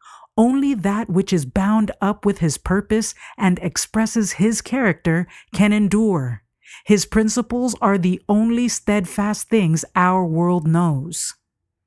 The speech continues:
A careful study of the working out of God's purpose in the history of nations and in the revelation of things to come will help us to estimate at their value things seen and things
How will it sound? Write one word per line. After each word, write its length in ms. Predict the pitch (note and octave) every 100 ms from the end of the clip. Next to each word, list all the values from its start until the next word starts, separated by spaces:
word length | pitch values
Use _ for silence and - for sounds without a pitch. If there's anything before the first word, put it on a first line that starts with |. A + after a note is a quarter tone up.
| _ _ -
A 60 |
careful 480 | G3+ - A3+ A#3 C#4+
study 380 | C4 - G3+ G3+
of 100 | F#3
the 80 | E3
working 460 | D#3 F3+ A3 G#3+
out 180 | G3 G3
of 140 | E3 C3
God's 320 | D#3+ E3+ -
purpose 560 | - F#3 F#3 G3 G3
in 320 | - F#3 G3 F3+
the 80 |
history 540 | C3 C3+ G3 - G#3+ G#3
of 120 | F#3+
nations 560 | G3+ G3+ - C#3+ D3 - - - -
and 300 | G#3+ A#3+ A#3
in 100 | A#3
the 80 | A#3
revelation 640 | A3+ A3 G#3+ G#3+ - A3
of 100 | G#3+
things 300 | - G#3+ G#3+
to 140 | A3+
come 420 | G#3+ A#3 F3 C#3+ C#3 - -
will 200 | F3 F#3+
help 360 | C#3+ G#3+ A#3 -
us 200 | A#3+ -
to 260 | - F3+ -
estimate 640 | A3 A3 - A3 A3 A3+ -
at 240 | F#3 A3 -
their 160 | A3+
value 520 | G3+ A#3+ A3+ F3+ D3+ D3+ - -
things 380 | - G3+ F#3+ -
seen 460 | G#3 G3+ G#3+ A3+ -
and 240 | G3 G3
things 300 | G3+ F#3+